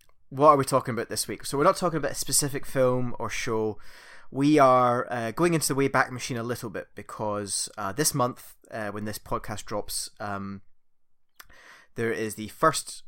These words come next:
well, the, the, the newest iteration of the, the Star Trek franchise. And for those of you who are listening right now and going, "Oh God, Star Trek," just, just listen along, because we're not gonna go deep into the,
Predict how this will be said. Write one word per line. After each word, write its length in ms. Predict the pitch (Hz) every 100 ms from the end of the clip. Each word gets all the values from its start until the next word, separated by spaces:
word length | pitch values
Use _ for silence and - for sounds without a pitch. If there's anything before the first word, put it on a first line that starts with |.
| - - - - 107
well, 160 | 120 92
the, 140 | 117
the, 520 | 120 131 123 123 135 -
the 140 | 117
newest 400 | 123 139 185 - -
iteration 540 | 147 139 135 - 123
of 140 | 110
the, 240 | 113 107 -
the 80 | 101
Star 200 | 117 101
Trek 220 | - -
franchise. 540 | - 87 - 76 71
And 100 | 98
for 80 | 127
those 180 | 147 147
of 60 | 135
you 160 | 131
who 380 | 120 117 110 104
are 220 | 110 104
listening 260 | 107 - 117
right 140 | 104
now 80 | 117
and 100 | 110
going, 340 | 104 104 101 101 - - - - _
"Oh 180 | - 87
God, 200 | 92 85
Star 240 | - 82
Trek," 300 | 85 78 -
just, 240 | - - - _ - - - _ _ -
just 180 | 277 -
listen 240 | - 110
along, 220 | 90 76 -
because 360 | 120 131 127 -
we're 120 | 160
not 280 | 175 - -
gonna 200 | 139 123
go 100 | 113
deep 320 | - 127 -
into 320 | 117 104 113
the, 120 | 104